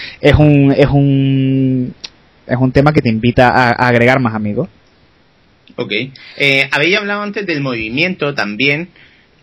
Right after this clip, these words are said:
Speaker 2: que puedes llevar patines o bici. ¿Cómo, cómo va eso?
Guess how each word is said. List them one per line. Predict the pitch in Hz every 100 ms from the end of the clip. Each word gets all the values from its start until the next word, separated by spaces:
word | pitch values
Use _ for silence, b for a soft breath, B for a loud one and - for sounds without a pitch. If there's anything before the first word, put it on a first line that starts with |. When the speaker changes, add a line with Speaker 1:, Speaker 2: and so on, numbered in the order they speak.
| _ -
Speaker 2:
que | 107
puedes | 113 110 143
llevar | 123 110 123
patines | - - 127 160 131
o | 120 113 104
bici. | 120 139 202 226 233 -
¿Cómo, | 143 139 135 131 123 120
cómo | - 156
va | 127 73
eso? | 71 -